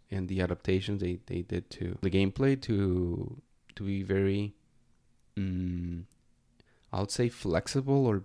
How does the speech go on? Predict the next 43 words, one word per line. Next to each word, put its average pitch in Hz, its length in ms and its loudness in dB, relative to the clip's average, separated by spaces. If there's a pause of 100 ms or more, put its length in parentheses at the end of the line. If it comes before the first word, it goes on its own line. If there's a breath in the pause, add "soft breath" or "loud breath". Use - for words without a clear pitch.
bendable 127 560 4
in 104 120 2
the, 92 180 -2
in 107 120 0
the 92 80 4
stuff 107 240 2
that 107 120 8
you 101 60 -4
can 90 200 0
do 92 260 2
and 98 80 0
how 95 140 2
y-, 95 160 -2 (100)
how 98 60 2
you 95 120 4
think 98 200 -2
about 90 200 0
the 98 40 -4
game. 101 260 0
In, 113 140 4
in 113 160 2
the 117 100 6
original 139 300 8
game, 101 240 6
you, 98 160 6 (460 loud breath)
you 113 120 6
put, 110 240 8
like, 95 180 2
the 98 100 6
one 101 200 4
capsule 101 400 2
on 90 140 2
sc-, - 200 -10
on 95 140 2
screen, 113 440 2
then 95 140 0
you 90 80 2
have 95 180 0
to - 80 -6
put 95 160 4
it 90 80 4
in 87 100 -4
place, 101 440 4